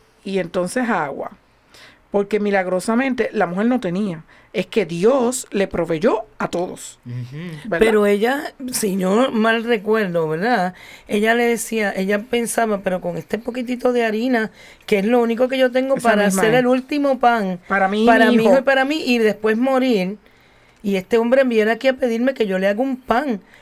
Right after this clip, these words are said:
Speaker 3: Pero ella fue desprendida
Speaker 1: Y lo hizo.
Speaker 3: y lo, y dijo, "Bueno, yo lo voy a hacer porque esto es un hombre de Dios y yo tengo que suplirle". Y mira, el Señor seguía,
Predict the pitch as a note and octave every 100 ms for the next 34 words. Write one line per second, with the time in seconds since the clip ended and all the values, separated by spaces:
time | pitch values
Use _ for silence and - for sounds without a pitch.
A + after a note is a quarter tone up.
0 | _ - G3+ F#3+ F#3 B3+ C4 F#3+ G#3 -
1 | _ _ _ - F#3 F#3 A3+ - B3 A#3+
2 | A#3+ B3 A#3+ E3+ F3 F#3 _ _ _ -
3 | F3 E3+ D#3+ D3+ - C3 B3+ A#3 G3+ G3+
4 | G#3+ G#3 G3+ G3 F#3 F3+ G#3 A#3 A3 A3
5 | A3+ C#4 A#3 G3 G3 A#3 A#3+ A#3+ A#3+ A#3+
6 | A#3+ A#3+ B3 E4+ D4+ - - - - G#3
7 | G3 F#3+ A#3 C4 A#3+ G#3+ G#3+ G#3+ G3 F#3+
8 | F3+ - G3+ G3 G#3 G3+ F#3 - F#3 F#3
9 | A3 C#4+ - - - - G#3+ G3+ A3 C4